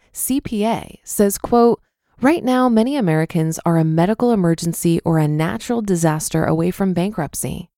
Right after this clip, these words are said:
Their finances are so precarious, any income disruption or debt addition would push them over a cliff," end quote. You'll be much more successful if you have a thorough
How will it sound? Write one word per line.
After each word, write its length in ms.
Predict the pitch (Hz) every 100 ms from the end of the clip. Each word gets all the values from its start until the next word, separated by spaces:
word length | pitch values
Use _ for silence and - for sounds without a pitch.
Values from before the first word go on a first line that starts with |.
| _ _ _ _
Their 140 | 208 214
finances 600 | - 233 262 262 262 247
are 100 | 220
so 340 | 202 - 220 247
precarious, 880 | - 226 - 190 202 165 - - - _ _ -
any 220 | 220 262
income 440 | - 208 202 208
disruption 680 | 202 196 202 196 - 196 196
or 140 | - 156
debt 320 | 147 165 185
addition 520 | 190 180 185 - 185 185 _ -
would 140 | 220
push 240 | - 254 -
them 160 | 254
over 240 | 233 226 202
a 80 | 165
cliff," 560 | - 226 - - - _ _
end 200 | 151 143
quote. 300 | 143 151 - _ _ _ _ _ _ _ _ -
You'll 120 | 226
be 140 | 226
much 280 | 233 254 -
more 120 | 302
successful 680 | 302 277 - 165 156 190 208 -
if 140 | 180
you 100 | 180
have 160 | 180 175
a 60 |
thorough 520 | 170 - 175 180 214